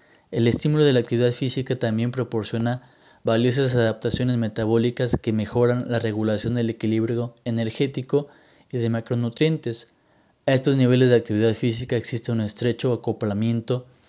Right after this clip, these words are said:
entre la ingesta de energía y el gasto de energía, lo que sugiere que la actividad física también mejora el control del apetito. Envejecimiento saludable. La actividad física ralentiza o revierte la disminución de la capacidad intrínseca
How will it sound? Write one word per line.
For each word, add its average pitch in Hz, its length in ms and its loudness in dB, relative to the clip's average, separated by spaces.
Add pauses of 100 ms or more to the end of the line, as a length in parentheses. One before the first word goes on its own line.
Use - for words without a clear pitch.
(180)
entre 113 280 -2
la 110 80 0
ingesta 127 440 0
de 135 60 2
energía 123 720 -2
y 117 100 -2
el 117 140 2
gasto 120 320 0
de 113 60 0
energía, 101 480 -8 (540)
lo 135 100 -2
que 147 80 2
sugiere 143 400 2
que 143 100 0
la 123 80 2
actividad 117 340 0
física 127 380 -4
también 113 340 0
mejora 123 460 -2 (400)
el 110 180 -6
control 113 400 0
del 107 160 0
apetito. - 520 -8 (2000)
Envejecimiento 120 760 0
saludable. 117 640 -2 (640)
La 139 80 -2
actividad 127 360 6
física 151 640 2
ralentiza 123 800 0
o 117 160 4
revierte 117 500 0
la 117 100 0
disminución 107 800 -6
de 120 120 -4
la 110 140 -2
capacidad 110 420 -4
intrínseca 127 880 -4